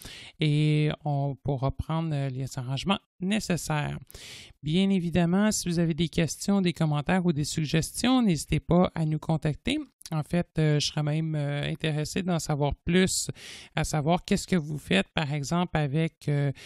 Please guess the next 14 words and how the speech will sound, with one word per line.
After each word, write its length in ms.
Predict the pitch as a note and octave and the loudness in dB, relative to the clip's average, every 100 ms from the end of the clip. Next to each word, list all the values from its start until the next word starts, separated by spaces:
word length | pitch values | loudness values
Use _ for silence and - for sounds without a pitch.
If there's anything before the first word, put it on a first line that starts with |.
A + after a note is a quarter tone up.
| - - - | -20 -20 -4
les 500 | D#3+ D3 C#3+ C#3 C#3+ - | -2 0 0 0 -2 -2
téléviseurs 480 | D3+ D3 B2 D#3 D3+ | -2 -2 -2 0 -2
intelligents, 760 | D3 D#3 C#3 D3 C3+ F#3+ G3+ G3 | -2 -4 -4 -4 -2 0 0 0
qu'est-ce 240 | F3+ - | -4 -4
que 80 | E3 | -4
vous 160 | C#3 C#3 | -4 -6
trouvez, 580 | - E3 C#3 E3 E3+ | -4 -4 -2 0 0
euh, 120 | D3 C#3 | 0 -2
sympathique 680 | - D3+ C#3+ C#3+ - - D#3 | -4 -4 -4 -4 -6 -6 -4
avec, 480 | C#3 C#3+ D3 - | -4 -4 -6 -4
euh, 120 | C#3+ C#3 | -4 -4
ce 200 | - C3+ | -4 -2
genre 220 | D3+ D#3+ | -2 -2
d'appareil. 760 | D3 - C#3+ C#3 F#3 G#3 F#3+ | -2 -2 -2 0 2 2 2